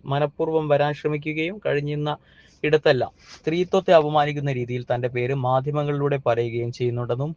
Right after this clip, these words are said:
ഹണി പറഞ്ഞു. വ്യക്തിപരമായി മാനസിക വൈകൃതം ഉള്ളവരുടെ ഇത്തരം പുലമ്പലുകളെ പുച്ഛത്തോടെയും സഹപാ-, സഹതാപത്തോടെയും അവഗണിക്കാറാണ് പതിവെന്നും അത് തനിക്ക് പ്രതികരണശേഷി ഇല്ലാത്തത് കൊണ്ടല്ലെന്നും ഹണി റോസ്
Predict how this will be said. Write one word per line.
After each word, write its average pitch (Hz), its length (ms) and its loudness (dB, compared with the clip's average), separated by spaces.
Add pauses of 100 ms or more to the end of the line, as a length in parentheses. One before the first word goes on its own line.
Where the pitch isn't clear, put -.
ഹണി 117 160 -4
പറഞ്ഞു. 110 360 -4 (500)
വ്യക്തിപരമായി 160 760 2
മാനസിക 139 560 0
വൈകൃതം 131 560 0
ഉള്ളവരുടെ 123 440 -2 (200)
ഇത്തരം 160 400 0
പുലമ്പലുകളെ 139 600 2 (420)
പുച്ഛത്തോടെയും 147 680 2 (120)
സഹപാ-, 151 480 2 (180)
സഹതാപത്തോടെയും 143 920 2 (220)
അവഗണിക്കാറാണ് 120 720 0 (120)
പതിവെന്നും 123 480 -2 (360)
അത് 135 220 0
തനിക്ക് 156 320 0
പ്രതികരണശേഷി 160 800 0
ഇല്ലാത്തത് 151 380 0
കൊണ്ടല്ലെന്നും 143 580 -2 (100)
ഹണി 147 240 0
റോസ് 127 260 -2